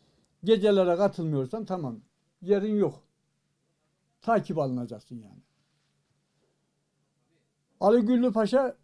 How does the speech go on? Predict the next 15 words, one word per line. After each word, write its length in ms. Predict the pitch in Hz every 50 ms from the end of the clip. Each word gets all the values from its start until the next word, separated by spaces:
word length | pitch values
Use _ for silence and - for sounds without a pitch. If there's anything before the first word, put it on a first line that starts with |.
| _ _ _ _ -
dokunmadı 520 | 240 240 226 254 233 214 190 160 143 147 143
kimseye. 500 | - 156 143 123 - - 135 113 117 - _ _ _ _ _ _ _ _ _ _ _ _ _ _ _ _ _ _
Cuma'ya 400 | - 208 226 247 254 254 262 262
gidenler, 580 | 254 208 226 214 240 254 247 240 247 240 240 208 - _ _ _ _ _ _ _ _ _ _ _
uçak 280 | - 190 - 262 240 -
savar 280 | - 233 226 233 202 214
taburunun 720 | 214 220 202 214 208 208 220 220 226 214 208 185 156 - - -
bir 260 | 190 208 208 202 190 - - _ _ _ _ _ _ _ _ _ _ _ _ _ _ _ _ _ _ _ _ _ _ _ _ _ -
mescidi 560 | 170 208 220 214 - - 220 233 208 247 240
vardı. 360 | 202 175 170 175 202 294 320 254
Mescit 540 | 208 196 226 226 226 - - 254 - -
doldu 320 | 240 247 254 240 233 226 220
taştı, 380 | - 233 240 208 - - 320
yollara 460 | 254 233 247 247 240 254 269 269 285 262
taştılar. 540 | - 226 208 - - 139 143 127 117 113